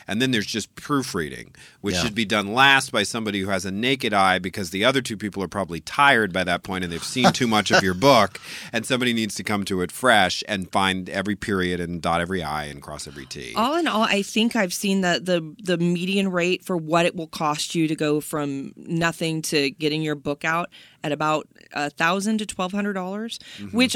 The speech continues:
Speaker 3: I know that sounds like, and most of that's gonna be in editing 'cause the editing is gonna
Speaker 1: It's
Speaker 3: be
Speaker 1: the
Speaker 3: expensive.
Speaker 1: editing, yeah.
Speaker 2: Yeah.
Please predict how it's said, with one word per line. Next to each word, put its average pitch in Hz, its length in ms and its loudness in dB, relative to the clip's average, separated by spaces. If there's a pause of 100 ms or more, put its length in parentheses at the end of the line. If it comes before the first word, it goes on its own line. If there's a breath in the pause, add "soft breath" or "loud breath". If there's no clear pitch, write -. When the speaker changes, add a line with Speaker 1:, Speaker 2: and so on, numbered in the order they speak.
Speaker 3:
I 220 80 2
know 226 160 4
that 247 220 0
sounds 240 460 -2
like, 202 160 -2
and 180 160 0
most 196 220 0
of 190 60 -10
that's 170 180 0
gonna 165 140 -4
be 156 120 0
in 143 60 0
editing 135 360 -2
'cause 123 140 -12
the 135 140 0
editing 135 260 -2
is 127 100 -8
gonna 135 140 -6
Speaker 1:
It's 127 80 -6
Speaker 3:
be 131 60 -2
Speaker 1:
the 110 80 -2
Speaker 3:
expensive. 90 300 -2 (100)
Speaker 1:
editing, 78 120 -14
yeah. 85 80 -4
Speaker 2:
Yeah. 92 180 2